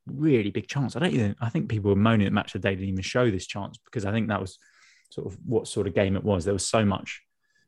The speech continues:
action on, on the, in the away game against Spurs, but that big chance he, he went, when he went through, Sam, I, I guess you being in the ground, it just felt like everyone around us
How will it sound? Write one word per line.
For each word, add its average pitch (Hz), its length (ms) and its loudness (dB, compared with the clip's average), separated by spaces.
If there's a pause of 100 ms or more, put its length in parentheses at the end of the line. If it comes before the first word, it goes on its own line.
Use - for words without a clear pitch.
(120)
action 113 380 0
on, 90 340 0
on 95 400 -4
the, 90 160 -4
in 98 120 -2
the 95 60 2
away 98 200 2
game 101 180 0
against 92 220 -2
Spurs, 95 320 4
but - 240 -2
that - 240 -2
big 113 200 4
chance 120 420 2
he, 90 320 -2
he 104 100 -4
went, 110 200 2
when 131 120 4
he 127 60 6
went 107 180 4
through, 123 220 4
Sam, 98 280 -4
I, 98 120 -6
I 101 80 -6
guess 101 200 -4
you 113 120 0
being 98 200 2
in 95 60 0
the 95 80 -2
ground, 107 280 2
it 101 60 -8
just - 200 -8
felt 113 280 2
like 92 180 -4 (180)
everyone 104 240 -2
around 101 360 2
us - 360 -8